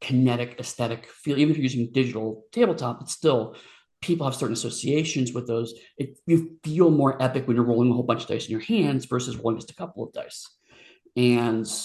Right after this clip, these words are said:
at some level, that aesthetic may not matter to your game, but it's something to think about,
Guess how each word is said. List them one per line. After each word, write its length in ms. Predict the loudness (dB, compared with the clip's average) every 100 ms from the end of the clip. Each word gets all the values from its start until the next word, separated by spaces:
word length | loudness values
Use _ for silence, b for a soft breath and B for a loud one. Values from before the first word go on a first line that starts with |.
| -12 _ _ _
at 140 | -4 0
some 240 | 2 6
level, 320 | 6 6 4
that 180 | 4 2
aesthetic 420 | 2 0 -2 0 2
may 280 | 4 4
not 300 | 4 4 0 -6
matter 480 | -6 -6 -6 -2 -2
to 260 | -2 -4 -6
your 140 | -6
game, 400 | -4 -2 0 0
but 140 | -2 -4
it's 140 | -4
something 200 | -4 -6
to 120 | -8
think 340 | -12 0 0 0
about, 400 | -6 -8 -10